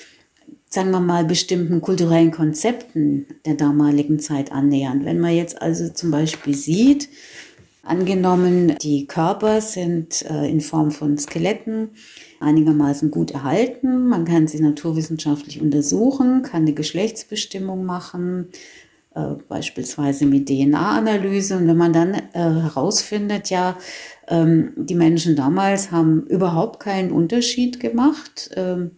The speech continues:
nach dem biologischen Geschlecht bei der Bestattungspraxis,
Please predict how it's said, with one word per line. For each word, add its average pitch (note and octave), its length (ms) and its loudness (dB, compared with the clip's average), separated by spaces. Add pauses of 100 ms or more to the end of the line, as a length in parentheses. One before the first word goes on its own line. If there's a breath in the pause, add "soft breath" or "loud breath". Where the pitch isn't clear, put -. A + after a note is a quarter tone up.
(100)
nach F3 280 -2
dem D#3+ 340 2
biologischen D#3+ 640 0
Geschlecht E3 680 -4
bei F3+ 140 -6
der E3+ 140 -2
Bestattungspraxis, G#3+ 1300 -6